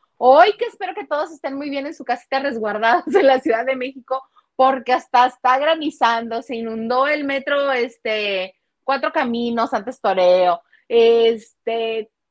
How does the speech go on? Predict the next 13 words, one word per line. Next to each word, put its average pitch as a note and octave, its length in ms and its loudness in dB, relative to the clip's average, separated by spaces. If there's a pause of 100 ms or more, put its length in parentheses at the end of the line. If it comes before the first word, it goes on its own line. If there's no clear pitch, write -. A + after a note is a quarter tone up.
(220)
cuéntame F4+ 480 -4
qué G4+ 80 -6
está G4 180 -12
pasando, G4 380 -6
porque G4 240 -6
iban D#4+ 240 0
a, D#4 300 -2
iba D4 160 -2
a G4+ 40 0
estar F4+ 280 0
Tom F#4 180 0
Cruise F4+ 280 -2
ahí, F4 680 0